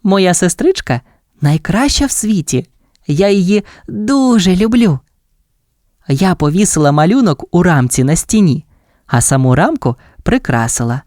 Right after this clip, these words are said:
Джо-Джо щоразу усміхається, як бачить нашу картину. Якось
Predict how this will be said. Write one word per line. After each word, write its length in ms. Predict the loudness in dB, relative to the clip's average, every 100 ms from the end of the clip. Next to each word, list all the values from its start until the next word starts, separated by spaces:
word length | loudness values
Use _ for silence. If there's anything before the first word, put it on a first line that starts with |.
| _ _ _ _ -6
Джо-Джо 560 | -2 0 0 0 0 -2 -8
щоразу 640 | -12 -4 0 2 2 2 0
усміхається, 840 | 0 -2 0 0 0 0 0 -4 -6 _ -2
як 240 | -2 0
бачить 460 | -2 -2 -2 -4 0
нашу 340 | 0 0 -2
картину. 680 | -2 -4 0 2 2 0 -4 _ _ _ _ _ _ _ _ _ _ _
Якось 520 | 0 2 0 0 -4